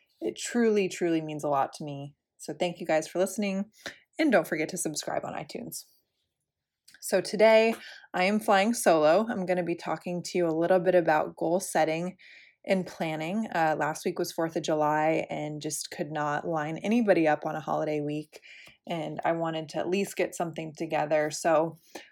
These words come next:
goal setting and planning are two topics that are very near and dear to my heart. I am a project manager full-time, and I love seeing things accomplished. I love working with teams,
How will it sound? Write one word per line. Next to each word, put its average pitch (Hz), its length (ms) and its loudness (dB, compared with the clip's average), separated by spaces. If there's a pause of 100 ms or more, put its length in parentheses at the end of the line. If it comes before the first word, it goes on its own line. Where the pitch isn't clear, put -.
(220)
goal 202 240 6
setting 247 680 2 (400)
and 285 160 0
planning 165 600 -4 (100)
are 175 100 2
two 180 220 -6
topics 165 480 -4
that 165 160 0
are 165 200 -2
very 208 360 6
near 180 400 -2
and 170 200 -6
dear 170 220 -2
to - 220 -10
my 185 140 -2
heart. 160 440 0 (420)
I 160 100 2
am 170 220 0
a 185 60 -2
project 175 540 0
manager 175 340 -2
full-time, 156 640 -4
and 147 360 -4
I 151 100 0
love 160 560 2
seeing 156 600 -6 (420)
things 160 240 -4
accomplished. 196 640 0
I - 60 0
love 156 200 0
working 175 320 -2
with 160 160 -8
teams, 156 560 -8